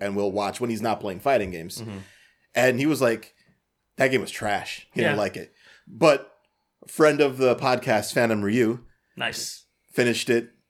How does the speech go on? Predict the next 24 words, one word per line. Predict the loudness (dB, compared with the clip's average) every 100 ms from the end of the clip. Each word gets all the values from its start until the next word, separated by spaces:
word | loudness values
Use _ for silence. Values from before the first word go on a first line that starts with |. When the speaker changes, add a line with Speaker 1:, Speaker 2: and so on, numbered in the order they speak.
| _
Speaker 1:
and | 0 0 4
I | 2
barely | 2 -6 -8 2 4 4
got | 2 0
to | -2
see | -2 0
any | 2 0
of | 0
his | -2 -2
gameplay. | -4 -2 -2
I | 2
literally | 2 2 2 0
saw | 2 2
him | 2 -4
play | -4 -2 0
the | 0
game, | -2 -4 -4
like, | -8
turn | -4 -2 -2
it |
on | -2 -4
the | -2
first | -2 -2
time, | 0 0 -2